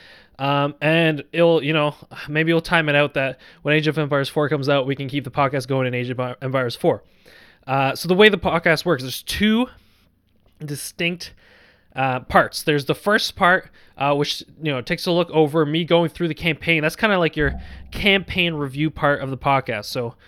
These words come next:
um, that gives you, you know, your initial reactions. Is essentially, I think it's kind of, the way I'm kind of phrasing it is someone's either new to the game, uh, or is playing through the campaigns for the first time. They can play through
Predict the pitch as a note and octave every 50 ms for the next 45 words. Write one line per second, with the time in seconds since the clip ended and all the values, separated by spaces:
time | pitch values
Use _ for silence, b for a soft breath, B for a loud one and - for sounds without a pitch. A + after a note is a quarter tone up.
0 | b b b b b b b C3 B2+ B2+ B2 B2+ B2+ C#3 D3 D3+ - - E3 D#3+
1 | D3+ C#3 B2+ - D#3+ E3 D#3+ D#3+ D#3 D3+ D3+ D3+ D3+ D3+ D3+ - C3 C#3 C#3+ D3
2 | D3+ D3 C#3 C#3 C3 B2+ A#2 - - D3 E3 D#3+ - E3+ D#3 D3+ D#3 D3+ D#3 D#3+
3 | - E3+ D3+ C#3 C#3+ C#3 - D3+ - G3+ G3 F#3+ - G3+ F#3+ - B B B B
4 | B - G#3 - G#3 F3+ G3 F#3 - - G#3 F#3+ F#3 F3+ D#3 C#3 - - - _
5 | _ _ _ - D3 E3 E3 F3+ F#3+ F#3+ F#3+ F3 E3 - F3+ F3 D#3 C#3+ - F3
6 | E3+ E3+ E3+ E3 F3+ E3+ E3 D3 C3+ - - F3 E3+ E3 D3+ C#3+ - _ - D3+
7 | D#3 D3+ D3 D#3 F3 F#3+ G3+ F#3+ F3 E3+ D3+ F#3+ F#3 F#3 F3 F3 F3 B B B
8 | B B B B - C#3 C#3+ C#3+ C#3 - - F#3+ F3+ F3 E3+ E3 D#3+ D3+ C#3+ -
9 | E3+ D#3+ E3 F3 E3+ D#3+ - D#3+ D#3 D3 - E3+ E3 D#3 - - E3+ D#3+ D#3 D3+
10 | D3 D3+ B B B B B - C3 C#3 C3 - - F#3+ F3 F3 - - E3 E3+
11 | F3+ F3+ F3+ E3+